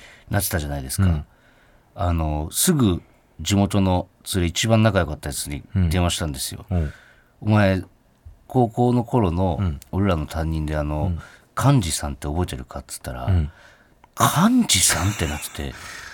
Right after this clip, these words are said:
Speaker 1: 「え、どういうこと？」って、じゃあ誰も、
Speaker 2: うん。
Speaker 1: で、何人か連絡して、誰も幹事さんって気づいてない。
Speaker 2: 下の名前とか、そういうので、でも分かんないってこと？
Speaker 1: そうそうそう。
Speaker 2: うん。
Speaker 1: そしたら、
Speaker 2: うん。
Speaker 1: 一昨日ぐらいに、うちのラジオをね、
Speaker 2: うん。
Speaker 1: 毎週聞いてくれてるさ、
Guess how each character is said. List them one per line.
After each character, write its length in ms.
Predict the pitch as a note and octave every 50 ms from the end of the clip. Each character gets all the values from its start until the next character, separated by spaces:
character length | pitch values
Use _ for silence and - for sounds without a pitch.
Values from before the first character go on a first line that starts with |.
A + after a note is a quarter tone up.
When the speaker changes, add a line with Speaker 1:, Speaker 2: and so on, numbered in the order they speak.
| - - - _ _ _ - - - _ _ -
Speaker 1:
「え、 80 | - G#2 - -
ど 160 | - C3+ F#3+
う 60 | B3+ D4+
い 20 |
う 60 | D4+
こ 100 | - -
と？」 120 | - C#4+ C4
っ 40 |
て、 140 | - - G2
じ 120 | - - -
ゃ 40 |
あ 20 | -
誰 320 | A2 F#2 - F#3 A#3 C4
も、 220 | C4 C4 B3 - -
Speaker 2:
う 20 |
ん。 20 | F3
Speaker 1:
で、 80 | E3 D#3+
何 180 | G3 C4 D4
人 140 | C4+ G#3 C#3
か 100 | - A2
連 100 | G2+ G2 G2+
絡 60 | G2 -
し 120 | - G2+
て、 60 | F2+
誰 180 | F#2+ B2 E3 G#3
も 120 | G#3 G3+ -
幹 220 | - - G#3 G3+
事 120 | E3+ C3+ G2+
さ 140 | - F#2+ F2
ん 40 |
っ 20 | D#2+
て 100 | - -
気 120 | - -
づ 100 | G2+ A#2
い 60 | G#2
て 80 | - D#3
な 100 | D3+ D3+
い。 20 |
Speaker 2:
下 140 | C#3 C3 D3+
の 100 | D3 D3
名 120 | C#3+ C#3 C#3
前 220 | C3+ C3+ C3 C3
と 120 | C3 C#3
か、 320 | A#2+ A2 F#2+ F2 E2+ D#2+ - - D2 G2
そ 160 | E2+ G#2 G#2
う 20 |
い 40 | G#2
う 120 | F#2+ F2+
の 80 | D#2+ E2
で、 60 | - - - -
で 200 | F2 F#2+ G#2 A#2
も 100 | A2+ G2
分 60 | F2 E2
か 80 | F2+
ん 40 | F2
な 60 | E2
い 20 | D#2
っ 20 |
て 60 | -
こ 60 | D#2
と？ 60 | - -
Speaker 1:
そ 120 | - F#2+
う 40 | F2
そ 140 | - - B1+
う 60 | C2
そ 120 | - -
う。 40 | F2+
Speaker 2:
う 20 |
ん。 160 | E2+ D#2 D2+ D2 - - - - _ _ _ -
Speaker 1:
そ 60 | -
し 40 | -
た 100 | E3 C#3
ら、 260 | B2 G#2 F2 D#2 - -
Speaker 2:
う 40 | G#3 F#3
ん。 40 |
Speaker 1:
一 120 | E3 F#3 G#3+
昨 160 | - A3+ A3+
日 40 | A3
ぐ 80 | A3
ら 120 | A3 G3 C3+
い 100 | G#2+ F#2
に、 320 | G#2 A#2+ A2+ F2+ C#2 - _ _ _ _ _ _ _ _ _ _ _ _ _
う 80 | - A#2
ち 140 | G#2+ - C#3
の 380 | C3+ C3 B2+ B2 B2 A2 - _ _ _ _
ラ 160 | - C3 C3 C3+
ジ 140 | A2 G2+
オ 120 | E2+ D2 C2+
を 60 | C2+
ね、 220 | A#2 A#2 A2 - - -
Speaker 2:
う 60 | A2
ん。 100 | G#2 F#2
Speaker 1:
毎 140 | E2+ G#2+ G#2+
週 140 | - - G#2
聞 120 | - -
い 60 | A2
て 100 | G2 A2
く 100 | G2 F#2+
れ 120 | G#2 G2+ F2+
て 100 | F#2+ G2+
る 80 | F#2
さ、 240 | F2 - G2 D2 -